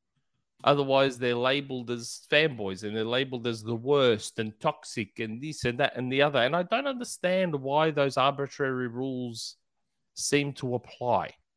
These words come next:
Now, if you're wondering why I'm saying all this, it's in relation to the next topic. Now,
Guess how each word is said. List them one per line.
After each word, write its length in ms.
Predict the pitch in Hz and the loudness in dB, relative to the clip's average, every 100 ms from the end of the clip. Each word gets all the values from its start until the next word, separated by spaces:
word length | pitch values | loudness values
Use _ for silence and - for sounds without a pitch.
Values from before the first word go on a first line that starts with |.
| _ _ _ _ _ _ _ _ _ _ | _ _ _ _ _ _ _ _ _ _
Now, 220 | 156 151 | 6 6
if 180 | 147 151 | 6 2
you're 80 | 165 | -2
wondering 540 | 180 285 233 165 123 | -2 -2 -2 -2 -4
why 720 | 110 113 123 131 117 95 - - _ _ _ _ _ _ _ _ _ | 0 6 8 8 6 0 -10 -20 _ _ _ _ _ _ _ _ _
I'm 160 | 113 110 | -2 -2
saying 480 | 104 - 123 127 113 | -2 0 0 0 -4
all 160 | 90 | -8
this, 460 | 90 - - - - _ _ _ _ _ _ _ _ _ | -10 -16 -16 -16 -18 _ _ _ _ _ _ _ _ _
it's 220 | 147 - | -6 -2
in 160 | 202 196 | -2 2
relation 540 | 151 143 147 - 123 104 | 4 6 4 0 -6 -6
to 120 | 113 | -6
the 100 | 104 | -4
next 360 | 98 - - | -6 -8 -6
topic. 500 | - 113 - - - - _ _ _ 151 | -4 -4 -6 -18 -20 -20 _ _ _ 2
Now, 240 | 147 | 4